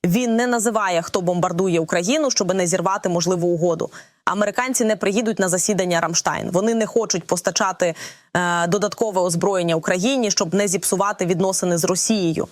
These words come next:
Трамп поставив собі термін до двадцятого квітня. Якщо до цього часу Путін не припинить вогонь, Трамп буде змушений діяти.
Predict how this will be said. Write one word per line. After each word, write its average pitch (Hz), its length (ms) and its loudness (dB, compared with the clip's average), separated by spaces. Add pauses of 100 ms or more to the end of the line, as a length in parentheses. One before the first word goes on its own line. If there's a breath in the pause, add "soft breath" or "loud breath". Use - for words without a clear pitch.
(120)
Трамп 233 320 -2
поставив 185 480 -2
собі 170 200 0
термін 202 340 0
до 170 80 2
двадцятого 175 480 0
квітня. - 420 -2 (340 loud breath)
Якщо 202 340 0
до 180 100 0
цього 185 260 2
часу 180 360 0
Путін 175 380 2
не 196 120 2
припинить 180 560 0
вогонь, 208 380 0 (260 loud breath)
Трамп 226 300 -2
буде 180 300 0
змушений 180 460 0
діяти. 160 460 0